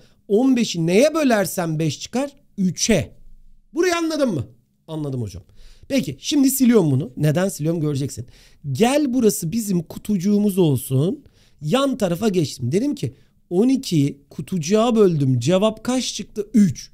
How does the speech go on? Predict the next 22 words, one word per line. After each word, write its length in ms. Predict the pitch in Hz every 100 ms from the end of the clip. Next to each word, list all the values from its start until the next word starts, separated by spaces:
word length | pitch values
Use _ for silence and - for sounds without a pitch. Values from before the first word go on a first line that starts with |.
| - -
Abi 260 | 110 143
çok 240 | - 185 254
kolay. 240 | 247 254 - _ _ _ -
Hocam 400 | 160 202 202 160
demek 340 | 175 233 233
ki 140 | 165 151
burası 400 | 208 - 220 214
dört. 340 | 302 285 - _ _ _ 139
Demek 440 | 131 196 277 269
ki 100 | 247
bu 80 | 240
kutucuğun 420 | 262 254 220 269
cevabı 380 | 254 262 269 254
kaç? 380 | 330 370 370 - _ 131 127
Dört. 360 | 202 170 - - -
Adım 440 | 226 190 277 277
adım 240 | 254 240
ilerleyeceksin 640 | 226 214 202 180 170 170 156
bu 40 |
soruda. 380 | 131 151 123 110 - _ _ -
Bir 500 | 123 240 262 - - _ -
artı 600 | 175 214 - 220 160